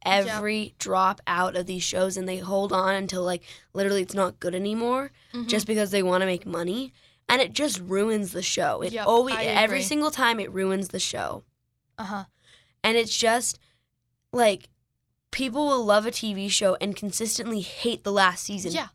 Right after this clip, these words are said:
Speaker 1: for real.
Speaker 2: And so coming across a show who, who finishes at a good point and does a good ending, that's a sitcom, that's not
Speaker 1: Mm-hmm.
Speaker 2: like, it's not like a show where, like, where, like, there's, like, a big story arc and then it has to end
Speaker 1: Mm-hmm.
Speaker 2: somewhere, but it just, like,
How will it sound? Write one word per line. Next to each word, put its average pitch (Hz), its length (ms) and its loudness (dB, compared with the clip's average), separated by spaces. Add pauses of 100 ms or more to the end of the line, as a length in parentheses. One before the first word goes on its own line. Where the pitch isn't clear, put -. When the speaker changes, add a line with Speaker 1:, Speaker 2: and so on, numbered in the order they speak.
(320)
Speaker 1:
for 233 200 -6
real. 247 360 -6
Speaker 2:
And 240 160 2
so 285 200 2
coming 247 360 0
across 240 400 2
a 226 60 -6
show 190 280 0
who, 196 200 -8 (160)
who 208 100 -4
finishes 214 640 -2
at 180 100 0
a 185 60 0
good 202 280 -4
point - 280 -4 (100)
and 180 140 -4
does - 160 -2
a 190 60 -4
good 202 300 -4
ending, 190 300 -2
that's 196 160 -4
a 208 40 -6
sitcom, - 480 0
that's 202 180 -4
not 254 80 6
Speaker 1:
Mm-hmm. - 80 0
Speaker 2:
like, 240 140 0 (260)
it's 233 180 2
not 240 120 2
like 254 120 0
a 247 60 0
show 196 260 2
where, 196 140 0
like, 185 160 0 (340)
where, 202 160 4
like, 185 240 4 (120)
there's, 190 180 -2
like, 185 80 0
a 190 60 2
big 185 180 -2
story 190 380 2
arc 180 200 0
and 185 100 -4
then 185 80 -2
it - 60 -4
has 180 360 -2
to - 120 -8
end 180 220 -2
Speaker 1:
Mm-hmm. 233 80 -2
Speaker 2:
somewhere, 233 480 2 (400)
but 214 100 -2
it 196 80 -2
just, 214 240 0
like, 208 140 -4